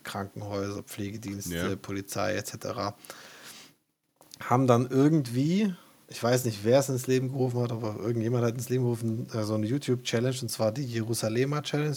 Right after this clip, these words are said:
Speaker 1: wie der Track heißt.
Speaker 2: Ja.
Speaker 1: Und dann tanzen die quasi, ähm, so einen Abstand von zweieinhalb Metern, immer in so einem,
Speaker 2: Ja.
Speaker 1: in so einem Raster, immer so, so viermal Tipp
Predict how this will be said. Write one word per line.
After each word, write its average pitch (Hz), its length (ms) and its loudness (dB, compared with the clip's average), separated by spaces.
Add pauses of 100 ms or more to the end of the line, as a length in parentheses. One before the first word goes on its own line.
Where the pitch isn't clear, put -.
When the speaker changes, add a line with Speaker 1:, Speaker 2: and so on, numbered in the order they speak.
Speaker 1:
wie - 60 -4
der 110 140 -2
Track 131 340 -4
heißt. 151 280 -2 (240)
Speaker 2:
Ja. 92 200 2 (300)
Speaker 1:
Und 113 100 0
dann 110 100 4
tanzen 135 480 2
die 123 140 0
quasi, 113 840 4
ähm, 107 440 4
so 104 180 0
einen 104 120 -2
Abstand 113 440 2
von 95 400 -2
zweieinhalb 110 600 2
Metern, 151 460 2
immer 117 240 2
in 104 80 -2
so 107 100 -4
einem, 101 260 0
Speaker 2:
Ja. 95 160 2
Speaker 1:
in 113 140 -4
so 110 80 -6
einem 101 100 -6
Raster, 147 500 4 (480)
immer 120 200 6
so, 110 200 2 (200)
so - 140 -4
viermal 107 600 8
Tipp 165 320 6